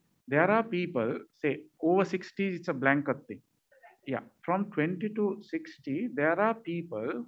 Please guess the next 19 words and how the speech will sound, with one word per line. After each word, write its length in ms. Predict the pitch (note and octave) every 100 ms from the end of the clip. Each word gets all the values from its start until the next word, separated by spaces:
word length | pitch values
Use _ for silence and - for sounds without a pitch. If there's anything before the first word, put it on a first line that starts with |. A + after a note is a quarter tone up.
| -
who 240 | F#3+ F#3
do 220 | D3+ F3+
not 320 | F#3 A3 A#3 -
produce 380 | E3 E3 A3+ G#3
antibodies 800 | D#3+ D#3+ D3 B2 A#2+ G#2 G2+ _ D#3+
at 80 | - -
all. 340 | C#3+ A2 - _ _ _ _ _ -
For 140 | C3+
example, 560 | C3+ B2+ D3 D3 D3+ F3
a 40 |
person 640 | D3 C#3 C#3 E3 E3 F3+ - D3+
on 260 | D#3 E3 - C#3
immunosuppressive 840 | C#3+ E3 E3 E3 D#3 D#3 D3 C#3+ -
drugs 420 | - B2+ C3 - - - _ _ _ _ _ _ _
will 140 | C#3+ F3+ E3+
not 160 | F3+
produce 340 | E3+ D3+ D#3+ G3
antibodies. 720 | C#3 C3 - - - _ _ _ _ _ _ _ _
So 200 | -